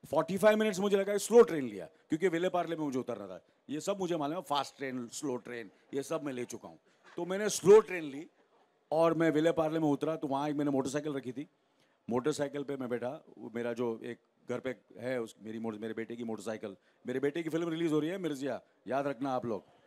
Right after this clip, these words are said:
अक्टूबर सात को, ये भी देखना, मराठी पिक्चर की प्रमोशन है, मैं अपनी पिक्चर की भी प्रमोशन कर, अपने बेटे की पिक्चर।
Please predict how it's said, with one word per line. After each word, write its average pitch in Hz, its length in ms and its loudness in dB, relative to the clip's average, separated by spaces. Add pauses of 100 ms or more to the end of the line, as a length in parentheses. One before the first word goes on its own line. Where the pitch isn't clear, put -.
(1400)
अक्टूबर 202 400 4
सात 185 260 2
को, 247 240 2
ये 190 140 4
भी 196 100 4
देखना, 156 260 0
मराठी 156 340 -4
पिक्चर 185 240 0
की 196 100 -4
प्रमोशन 185 360 -2
है, 196 60 -6
मैं 180 120 -4
अपनी 180 140 -8
पिक्चर 175 240 -8
की 180 80 -10
भी 175 60 -2
प्रमोशन 143 360 -4
कर, 127 100 -8
अपने 117 160 -6
बेटे 113 180 -8
की 107 60 -12
पिक्चर। - 200 -20